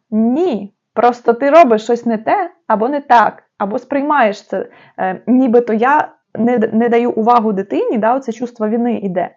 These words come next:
Нібито я не даю увагу дитині, дитина мене щас дьоргає, значить, мені це, навірно, не треба. Ні, а це працює трошки по-іншому. Значить, дивіться, що робити з негативною установкою. Ми її оприділили,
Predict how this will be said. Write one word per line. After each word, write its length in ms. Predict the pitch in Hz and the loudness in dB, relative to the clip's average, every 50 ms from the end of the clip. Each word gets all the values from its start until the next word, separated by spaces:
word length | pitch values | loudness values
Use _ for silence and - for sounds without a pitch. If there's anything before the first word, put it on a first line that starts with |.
| _ _ - - _ _ - | _ _ -20 -20 _ _ -2
Нібито 360 | 208 220 240 226 226 226 240 | 0 0 2 2 0 0 0
я 220 | 233 233 262 269 | 0 0 0 0
не 120 | 254 233 214 | 0 0 -2
даю 280 | 196 208 214 214 233 | -2 -2 -2 -2 -2
увагу 480 | 226 - - 202 202 226 233 208 208 214 | -2 -4 -4 -2 0 0 0 0 -2 -4
дитині, 380 | 190 - - 294 339 359 302 254 | -6 -6 -6 -4 -4 -2 -2 -2
дитина 360 | 226 226 233 247 254 254 226 | -2 -2 -2 -4 -4 -2 -2
мене 200 | 214 214 214 214 | -2 -2 -4 -6
щас 200 | 214 - 208 190 | -8 -10 -8 -6
дьоргає, 340 | 196 269 330 320 254 240 214 | -4 -4 -4 -4 -4 -6 -8
значить, 240 | 220 254 220 226 | -8 -10 -10 -6
мені 160 | 220 214 208 214 | -6 -6 -6 -6
це, 120 | 214 214 | -6 -8
навірно, 320 | 196 196 208 214 220 220 | -8 -8 -6 -4 -4 -2
не 120 | 220 233 240 | -2 -4 -4
треба. 400 | 233 240 226 190 175 180 185 185 _ _ _ _ _ _ _ _ _ _ _ _ _ _ _ _ _ | -6 -6 -6 -6 -8 -10 -14 -16 _ _ _ _ _ _ _ _ _ _ _ _ _ _ _ _ _
Ні, 300 | 220 220 214 196 - - - - - - _ - | -2 -2 -2 -2 -6 -10 -20 -20 -20 -20 _ -14
а 80 | - | -10
це 140 | 202 - - | -8 -8 -8
працює 300 | - 254 240 240 240 254 | -6 -8 -6 -6 -6 -6
трошки 300 | 240 233 233 233 - 233 | -4 -6 -8 -8 -10 -10
по-іншому. 540 | 226 - 214 190 185 185 185 - - 190 196 - _ _ - - - _ | -8 -8 -8 -8 -10 -12 -16 -14 -14 -14 -14 -16 _ _ -20 -20 -20 _
Значить, 280 | - 247 294 - 339 254 | -8 -8 -6 -4 -2 -2
дивіться, 280 | 233 214 202 - - 196 | 0 -2 -2 -4 -8 -6
що 200 | - 320 381 440 | -2 0 0 2
робити 380 | 403 262 226 269 320 - 294 | 2 2 2 0 -2 -2 -4
з 40 | 226 | -4
негативною 500 | 220 202 185 180 - 220 240 262 254 240 | -4 -4 -6 -6 -8 -6 -6 -6 -6 -8
установкою. 680 | 226 233 - 220 196 - - - _ - - 196 214 - _ _ _ _ _ _ - _ - | -10 -10 -8 -8 -8 -8 -10 -16 _ -18 -18 -18 -18 -20 _ _ _ _ _ _ -20 _ -8
Ми 180 | - 254 339 | -4 -2 -2
її 260 | 359 302 254 226 214 202 | 0 0 -2 -2 -4 -4
оприділили, 800 | - - 320 320 - 311 269 220 226 214 202 190 185 185 214 247 | -6 -6 -6 -4 -4 -2 -2 -2 -2 -4 -4 -6 -8 -8 -10 -12